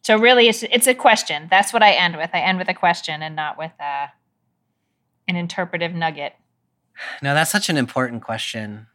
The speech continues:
Speaker 2: Like, I really love that question. And it's the same question that I think I, I wrestle with, with this gospel, is, is, isn't it enough to show the alternative?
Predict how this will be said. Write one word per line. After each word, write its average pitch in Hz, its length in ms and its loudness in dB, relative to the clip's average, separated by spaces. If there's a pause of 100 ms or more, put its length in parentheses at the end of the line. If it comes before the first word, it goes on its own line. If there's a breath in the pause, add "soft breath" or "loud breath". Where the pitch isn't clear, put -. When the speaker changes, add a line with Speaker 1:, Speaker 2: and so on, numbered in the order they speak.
(180)
Speaker 2:
Like, 120 140 -4
I 135 60 4
really 135 240 2
love 117 240 0
that 117 180 2
question. 117 460 -2
And 131 140 0
it's 143 140 -2
the 170 100 -4
same 180 360 4
question 127 580 0
that 117 140 0
I 117 100 2
think 113 240 -8
I, 110 240 2 (280)
I 120 100 0
wrestle 110 380 -2
with, 107 240 -6
with 107 120 -12
this - 160 -10
gospel, 104 680 -6 (680)
is, 113 100 -8
is, 127 200 -4
isn't 139 240 0
it 127 100 2
enough 113 540 0 (840)
to 113 100 -8
show 113 680 -2 (800)
the 123 160 -4
alternative? 110 800 0